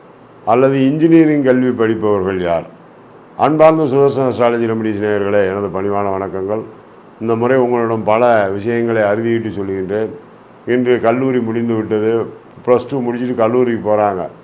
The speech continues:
இன்ஜினியரிங்கில் சீட் வாங்கணும், டாக்டர் சீட் வாங்கணும் அப்படின்னு சொல்றது ஒருத்தங்க. "இல்ல, என் மகன்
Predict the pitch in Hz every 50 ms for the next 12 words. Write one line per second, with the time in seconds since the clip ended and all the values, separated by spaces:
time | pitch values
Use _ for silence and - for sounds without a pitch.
0 | - - - - - - - - - 113 120 135 135 135 139 135 131 127 123 123
1 | 120 120 113 110 117 120 117 107 113 113 110 107 107 107 110 120 117 113 98 80
2 | - - - - - - - 92 107 110 120 127 123 107 123 120 95 113 113 104
3 | 104 107 107 107 104 104 104 104 110 113 110 101 82 76 - - - - - -
4 | 95 101 107 110 117 113 101 92 101 98 104 110 117 117 110 104 92 85 98 90
5 | 82 82 76 - - - - - - - - - - - - - - - - -
6 | - - - - - - - - - - - - - - - - - - - 120
7 | 135 139 139 135 135 135 127 113 - - - - - - - - - - - -
8 | - 104 113 117 117 117 117 120 127 135 131 127 120 104